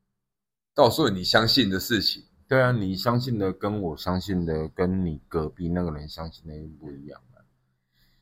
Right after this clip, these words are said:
Speaker 2: 对不对？
Speaker 1: 就每个人的信仰不一样。
Speaker 2: 对啊，说明坐在你隔壁吃Orenda那个人，他信的是耶稣，但你就是一贯道的。
Speaker 1: 那会不会有人他觉得他是没有信仰？
Speaker 2: 会啊，一定会啊。像我这个阶段我就没信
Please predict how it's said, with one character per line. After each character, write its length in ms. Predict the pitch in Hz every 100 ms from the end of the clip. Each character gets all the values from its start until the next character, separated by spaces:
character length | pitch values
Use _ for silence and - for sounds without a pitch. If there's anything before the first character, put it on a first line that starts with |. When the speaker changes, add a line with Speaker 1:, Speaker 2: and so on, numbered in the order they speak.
| _ _ _
Speaker 2:
对 100 | 78
不 100 | 71
对？ 80 | 69 -
Speaker 1:
就 120 | 151
每 160 | 123 90
个 100 | 95
人 100 | 95
的 60 |
信 360 | 92 - 123 90
仰 240 | 73 76
不 140 | 90 90
一 40 |
样。 100 | 82
Speaker 2:
对 200 | 127 117
啊， 220 | 107 107
说 160 | 110 143
明 180 | 131 123
坐 220 | 131 120
在 80 | 101
你 60 |
隔 120 | 98
壁 140 | 98 104
吃 160 | -
Orenda 360 | 107 92 95 95
那 100 | 92
个 100 | 87
人， 380 | 80 78 82 85 _ _ _
他 100 | 104
信 220 | - 107
的 100 | 90
是 140 | 87 92
耶 240 | 90 87
稣， 340 | - 87 82 -
但 180 | 120 92
你 100 | 82
就 140 | 92
是 160 | 92 92
一 80 | 82
贯 260 | 90 82
道 240 | 82 78 73
的。 140 | - _ _
Speaker 1:
那 160 | - 180
会 240 | 185 175
不 120 | 143
会 200 | 135 143
有 180 | 98 78
人 220 | 71 76
他 160 | 82 95
觉 220 | - 80
得 80 | 80
他 140 | 82
是 160 | 87 85
没 220 | 82 76
有 100 | 80 73
信 220 | - 76
仰？ 100 | - _ _ _ _ _ _ _ _ _ _ _ _
Speaker 2:
会 340 | - 185 170
啊， 140 | 135 123
一 80 | 123
定 220 | 131 123
会 160 | 120
啊。 180 | 98 95
像 180 | 123 139
我 80 | 101
这 120 | 90
个 80 | 117
阶 160 | 98 107
段 140 | 107
我 100 | 82
就 120 | 87
没 180 | 85 80
信 220 | - 82